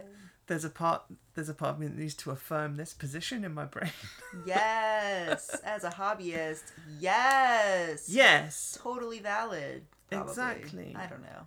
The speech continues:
Speaker 2: I hope so.
Speaker 1: Um, so yeah, I've, um, uh, did I do it this week or last week? I did it last week. So, um, on top of my resolution to get four hundred hours on the
Speaker 2: Mm-hmm.
Speaker 1: mat,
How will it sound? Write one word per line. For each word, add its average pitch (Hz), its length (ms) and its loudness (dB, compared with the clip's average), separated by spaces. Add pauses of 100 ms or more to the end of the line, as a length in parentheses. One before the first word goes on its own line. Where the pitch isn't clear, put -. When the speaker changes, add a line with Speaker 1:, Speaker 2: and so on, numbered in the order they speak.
Speaker 2:
I - 60 -16
hope - 200 -14
so. - 300 -16 (580)
Speaker 1:
Um, 156 560 -4 (840)
so - 140 -8
yeah, 139 320 -2 (720)
I've, 147 200 -2
um, 143 460 -2 (1400)
uh, - 40 -14 (200)
did - 140 -12
I - 20 -10
do - 160 -12
it - 100 -14
this - 160 -14
week 349 180 -10
or - 80 -8
last - 300 -10
week? - 300 -18 (400)
I 180 60 -6
did 185 260 -8
it - 80 -10
last 190 260 -8
week. 170 300 -14
So, 175 420 -4
um, 170 600 -6 (760)
on 165 100 -4
top 185 220 -8
of 180 140 -14
my 156 560 -2 (420)
resolution 151 800 -6
to 147 120 -14
get - 160 -12
four - 220 -8
hundred 156 280 -8
hours 127 340 -6
on 170 120 -10
the 151 80 -8
Speaker 2:
Mm-hmm. 143 80 -8
Speaker 1:
mat, 147 220 -10